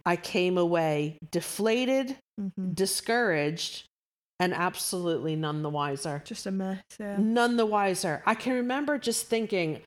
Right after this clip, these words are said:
Speaker 1: "Right, this is when," and I mean, like, even if I had to formulate some bullet points, 'cause let's once again remind you, we had no smartphones, no notes on our phone where we could keep reminders and all this
Speaker 2: Yeah.
Speaker 1: kind of stuff.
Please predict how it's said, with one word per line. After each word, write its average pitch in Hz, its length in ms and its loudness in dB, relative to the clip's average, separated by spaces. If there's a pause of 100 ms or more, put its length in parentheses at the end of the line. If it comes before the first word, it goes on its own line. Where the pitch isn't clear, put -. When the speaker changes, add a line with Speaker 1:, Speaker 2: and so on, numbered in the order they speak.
(140)
Speaker 1:
"Right, 160 320 2
this 170 160 -2
is 185 100 -6
when," 196 180 0
and 196 140 2
I - 20 4
mean, 175 180 2
like, 160 240 0
even 208 460 0 (280)
if 165 100 -4
I 190 80 0
had 180 300 -2
to 180 120 4
formulate 180 640 2
some 151 240 0
bullet 180 320 2
points, 190 320 0
'cause 151 300 -4 (340)
let's 151 320 -4
once 165 380 -2
again 208 260 0
remind 220 420 0
you, 185 80 2
we 180 120 0
had 170 200 -2
no 180 160 0
smartphones, 180 880 0
no 196 220 2
notes 202 500 2
on 202 140 2
our 196 140 4
phone 190 500 2
where 180 80 2
we 175 100 2
could 175 220 -2
keep 196 260 -6
reminders 185 720 2
and 175 100 0
all 165 80 2
this 185 140 0
Speaker 2:
Yeah. 196 80 -2
Speaker 1:
kind 170 120 2
of 143 60 0
stuff. 143 280 2